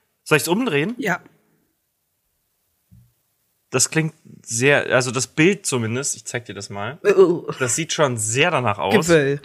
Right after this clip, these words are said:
Speaker 2: Mhm.
Speaker 1: Schon seit ihrer frühen Kindheit hatte eine Engländerin an den Spitzen ihrer langen Haare herumgekaut.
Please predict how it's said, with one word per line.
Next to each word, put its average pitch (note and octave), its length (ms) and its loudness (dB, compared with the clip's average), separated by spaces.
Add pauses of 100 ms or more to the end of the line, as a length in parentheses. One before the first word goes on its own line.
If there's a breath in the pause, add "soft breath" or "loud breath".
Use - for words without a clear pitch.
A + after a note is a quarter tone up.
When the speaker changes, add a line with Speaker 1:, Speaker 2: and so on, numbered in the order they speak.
(100)
Speaker 2:
Mhm. G#3 260 2 (760 soft breath)
Speaker 1:
Schon D3+ 280 4
seit F#3+ 240 4
ihrer F3 220 0
frühen G3 340 0
Kindheit C3+ 560 0
hatte C3+ 220 2
eine A#2+ 220 2
Engländerin C3+ 680 2
an B2+ 100 -2
den A#2+ 160 0
Spitzen - 500 0
ihrer C#3 220 0
langen C3+ 400 0
Haare C3 300 2
herumgekaut. G2+ 840 -4